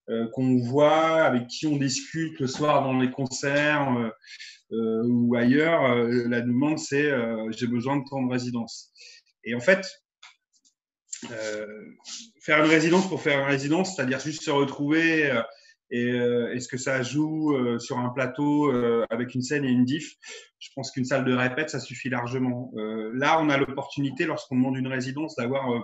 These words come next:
plusieurs choses qu'on ne peut pas avoir dans une salle de répète. Euh, en l'occurrence, euh, c'est d'avoir, euh, de l'emplacement scénique, c'est-à-dire comment on va se positionner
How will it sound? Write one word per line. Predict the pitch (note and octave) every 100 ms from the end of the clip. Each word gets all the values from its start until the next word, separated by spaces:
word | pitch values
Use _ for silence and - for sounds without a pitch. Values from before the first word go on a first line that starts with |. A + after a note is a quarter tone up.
| -
plusieurs | B2 C3+
choses | - D3+ -
qu'on | B2+
ne |
peut | B2 C3
pas | C#3+
avoir | C3+ C#3
dans | B2+
une | A#2+
salle | B2 A2
de | G#2+
répète. | A2 - - - _ _ _ _ _ A#2
Euh, | A2+ A2+ G#2
en | C#3
l'occurrence, | C3+ B2+ D3 C#3 C#3 - - C3+
euh, | A2+
c'est | A2+ B2
d'avoir, | A#2 A#2 C3 C#3 C3 A#2
euh, | A2 A2 G#2+ G#2+ _ A2 G2+ - _ _ _ - - -
de | C3+
l'emplacement | D3+ D3 C#3 - C#3
scénique, | E3 G3+
c'est-à-dire | G3 - C#3+
comment | - C#3
on | C3
va | C3
se | -
positionner | B2+ - C#3+ C#3 C3+ D3+ C#3+ D3+ D3+